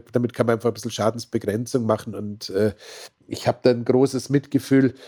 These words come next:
mit der, ähm, ehemaligen Bodybuilderin und Fitness-Influencerin, ähm, Sophia Thiel, die ja, äh,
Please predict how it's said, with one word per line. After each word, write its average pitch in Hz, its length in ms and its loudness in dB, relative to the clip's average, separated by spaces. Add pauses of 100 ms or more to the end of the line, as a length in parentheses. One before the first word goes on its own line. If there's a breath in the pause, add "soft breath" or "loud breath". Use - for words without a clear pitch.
(140 loud breath)
mit 120 240 -2
der, 120 640 6
ähm, 110 240 -10 (220)
ehemaligen 123 680 2
Bodybuilderin 123 840 2
und 117 160 -10
Fitness-Influencerin, 123 1500 0 (560 soft breath)
ähm, 117 600 2 (280)
Sophia 123 540 2
Thiel, 131 320 2
die 123 140 2
ja, 120 280 6
äh, 113 300 2